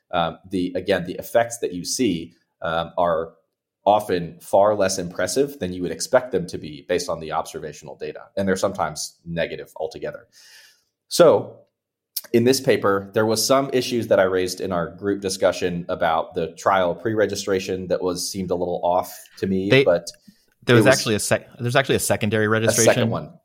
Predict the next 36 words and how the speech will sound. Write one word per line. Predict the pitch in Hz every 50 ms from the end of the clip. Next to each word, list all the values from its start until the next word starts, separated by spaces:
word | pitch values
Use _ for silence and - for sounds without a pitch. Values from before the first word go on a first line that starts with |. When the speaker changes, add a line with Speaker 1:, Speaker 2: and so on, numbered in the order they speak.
| _ _ -
Speaker 2:
where | 113 113 113
there's, | 110 107 98 -
was | 107 95 101 95 101 101 101
the | - 110
primary | - 113 107 104 110 107 107 107
outcome. | 104 110 - - 123 113 110 113
So | - 107
you're | 104 98
Speaker 1:
Okay. | 95 - 95 90 -
Speaker 2:
like, | - - - - 113 - 160
"All | 185 196 175
right, | 131 113 107 104 101 104 - - -
Speaker 1:
<laughs> | -
Speaker 2:
all | 123 139 180
right, | 214 185 170
I | 170
see | 170 170 - 202 214
what | 233 233 - -
you | 208
were | 190 175
doing | 151 156 165 156 143 131
there," | 123 117 113 110 107 107
but, | 101 104 104 101
like, | 101 98 95 92
Speaker 1:
Yeah, | 107 101 90 85 - - - - _ -
sneaky. | - - - 120 110 113 95 87 - 85 - - _ _ _ _ _ _
Uh, | - 113 113 113 113 113 113 113 - -
and | 139 135 135
so | 135 - 151 143 139 139 - - - - 127
the, | 127 139 135 135 131
the, | 123 131 123 123 117 - - - - - - - - - _ _ _
some | - - - 165 185
of | 185 170
the | 143 131
issues | 135 135 135 131 123 113 110
that, | 113 104 95 95 95 -